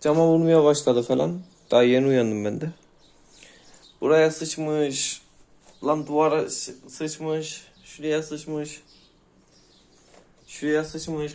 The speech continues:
Koltuğun kenarında vardı herhalde biraz da. Bak burada bok var. Anasını sikmiş evin.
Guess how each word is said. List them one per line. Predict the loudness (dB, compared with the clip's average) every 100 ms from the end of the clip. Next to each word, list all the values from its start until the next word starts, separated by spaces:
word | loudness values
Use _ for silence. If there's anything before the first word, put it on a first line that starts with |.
| -12
Koltuğun | -8 -6 -4 -4 -4
kenarında | -2 -2 -2 0 0
vardı | 0 -2
herhalde | 0 0 -2
biraz | -4 -6 -8
da. | -12 -14 -10 -4
Bak | -4 -6
burada | -8 -4 -2
bok | -4 0
var. | 2 2 -2 -18 _ _ _ _ _ _ _ _ _ _ _ _ _ _ _ -20 _ _ _ _ _ _ _ _ _ _ _ _ _ _
Anasını | -4 -2 -2 -2 -4
sikmiş | -4 -12 -12 -6
evin. | -6 -6